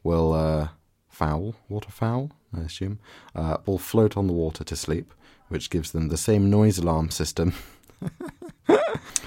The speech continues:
These birds often float in large flocks while they sleep, giving them a better advantage of numbers in case a predator approaches. Uh, small birds sleep perched high in trees,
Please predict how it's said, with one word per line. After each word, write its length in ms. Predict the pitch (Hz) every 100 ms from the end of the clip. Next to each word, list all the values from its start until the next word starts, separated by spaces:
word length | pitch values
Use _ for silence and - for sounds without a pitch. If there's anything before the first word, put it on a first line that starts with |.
| - _ _ _ -
These 180 | 123 113
birds 460 | 120 117 110 - -
often 580 | 131 - - 151 143 135
float 400 | - 127 113 -
in 140 | 98
large 300 | 104 110 110
flocks 600 | - - 113 - - - - _
while 160 | 104
they 120 | 92 92
sleep, 420 | - 107 131 - - - _ _ -
giving 220 | 95 98
them 100 | 95
a 60 | 87
better 280 | 98 -
advantage 520 | 107 95 101 101 - 92
of 140 | 87
numbers 520 | 104 110 90 78 - -
in 120 | 90
case 320 | - 85 -
a 60 | 82
predator 560 | 80 - 87 85 -
approaches. 680 | 82 - 87 - - - - _ _ _ _ _ _ _ _ _ -
Uh, 260 | 90 90 -
small 380 | - 143 156
birds 580 | 143 110 120 156 - - _ _
sleep 360 | - - 107 -
perched 440 | - 117 - - -
high 260 | - 127
in 160 | 120 120
trees, 580 | - 107 107 123 -